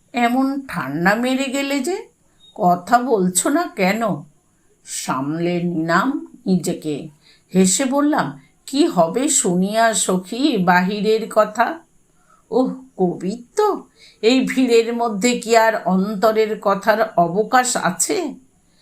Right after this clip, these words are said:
ভিড়ের মধ্যেই তো সব থেকে নির্জনতা, কারো সন্দেহ দৃষ্টি পড়ে না। তা বটে, নেহাত মন্দ ভিড় হয়নি, কি বলো?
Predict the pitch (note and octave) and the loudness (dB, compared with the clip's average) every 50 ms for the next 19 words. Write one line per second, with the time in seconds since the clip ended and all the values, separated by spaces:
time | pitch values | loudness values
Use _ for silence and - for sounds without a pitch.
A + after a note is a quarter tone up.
0 | _ _ _ _ - A3+ A#3+ A#3 G3 G3 G#3+ A#3 B3 E4 F4 D4+ A#3+ F#3+ D#3+ D3 | _ _ _ _ -4 -2 0 2 4 4 4 4 4 2 0 0 0 0 0 -2
1 | D3 - - A#3 C4+ D#4 - - A#4+ A#4+ - - - D4+ D4 - - - - - | -2 0 2 2 2 0 -2 -2 -2 0 0 0 0 0 -2 -4 -8 -10 -6 -6
2 | B3+ C4 C4 B3+ A3 G3+ F#3+ F3+ F3+ F#3 F#3 F#3 - - - - F#3+ F3+ F3 E3+ | -4 -2 0 2 2 2 2 2 2 0 0 -2 -4 -8 -6 -2 -2 0 0 0
3 | D#3+ D#3+ D#3+ - D#3+ D3+ C#3 D3 D3 - - - - - _ _ _ _ - F3+ | -2 -4 -2 0 0 0 -2 -4 -10 -16 -20 -20 -20 -20 _ _ _ _ 2 2
4 | D3 D#3 F3 F#3+ F#3+ F#3 - - G3 E3+ D3+ D3 D3 D#3+ F#3 G#3 A#3 C4 C4 D4+ | 2 2 2 2 2 0 0 -2 -2 0 0 0 -2 0 2 2 2 2 2 0
5 | C#4+ B3 A3 A3+ A3+ A#3 F#3+ - - - - F#3+ F#3 F#3 F3+ F3 E3 D#3 D3+ D3+ | 0 -2 -2 -4 -4 -4 -4 -4 -6 -6 -4 -4 -4 -2 0 0 0 0 0 -2
6 | D3+ D3 C#3+ C3+ D#3 F#3 - _ _ _ _ _ _ _ _ - F3 G3 G3 F3 | -2 -4 -4 -6 -8 -12 -14 _ _ _ _ _ _ _ _ 2 2 2 2 2
7 | E3 D#3+ D3+ D#3 - F3+ F3 D#3+ C#3 - - _ _ _ _ _ _ _ - E3+ | 0 -2 -2 -2 -4 -4 -2 -2 -4 -8 -14 _ _ _ _ _ _ _ -2 0
8 | F3 F3+ F#3 F#3+ A3 F#3 F#3 F#3 - F#3+ E3+ E3+ D#3 D3+ D3 D3 E3 F3+ G3+ A#3+ | 2 2 2 2 2 2 0 0 -4 -4 -4 -4 -2 -4 -4 -4 -4 -2 0 0
9 | C4 C#4 B3 B3+ B3 A#3+ A3+ G3+ F#3 F#3 F#3 F3+ F3 F3+ F3+ F3 E3 D#3+ D#3 - | 0 0 -2 -4 -4 -4 -4 -4 0 2 2 2 4 2 0 0 0 -2 -4 -6
10 | - - A#3+ B3 G#3+ G3+ D3+ D3 D#3 D3 D3 | -6 -6 -4 0 2 2 2 0 -2 -6 -8